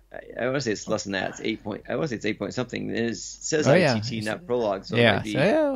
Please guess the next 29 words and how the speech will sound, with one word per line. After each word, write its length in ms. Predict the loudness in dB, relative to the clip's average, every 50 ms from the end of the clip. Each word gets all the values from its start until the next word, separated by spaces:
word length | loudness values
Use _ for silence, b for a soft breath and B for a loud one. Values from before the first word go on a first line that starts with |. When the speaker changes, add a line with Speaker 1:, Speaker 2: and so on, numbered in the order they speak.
| -2 -2
Speaker 2:
yeah, 80 | -2 -2
so 220 | -2 0 2 2
you're 200 | 4 6 8 10
right 140 | 10 10 10
at 120 | 8 8 6
the 80 | 8
edge 240 | 8 8 8 8 4
of 120 | 0 4
just 300 | 8 10 10 10 10 6
becoming 420 | 0 0 2 4 4 4 4 4 2
a 60 | 2
t-, 160 | 2 0 0
Speaker 1:
Yeah. 160 | 0 0 0 0
Speaker 2:
a 40 | 2
time 240 | 2 2 2 0 0
trial. 340 | -4 -6 -6 -8 -10 -12 -20 -20 -14
Speaker 1:
Yeah. 160 | -10 -10 -10 -10 -12 -18 _ _ -20 _ _ _ _ _ _ _ -20 _ _ -20 _ _
Speaker 2:
So, 220 | -20 -12 -10 -8 -8 -8 -8 -12 b b b b b b b b b b b b
and 100 | 4 6
then, 220 | 6 6 6 6
uh, 260 | 8 8 8 8 6 6 4 0
I've 120 | -4 0
got 200 | 4 4 4 4
some 420 | 4 2 2 4 4 2 0 -2 -4 -8
flatter 960 | -12 -14 -12 -12 -12 -10 -6 0 4 6 8 8 8 8 8 8 6 6 6
stages, 720 | 4 2 0 2 4 6 6 6 4 4 2 0 0 2 2
you 80 | 2
know, 140 | 4 4 4
not, 280 | 2 2 0 0 -2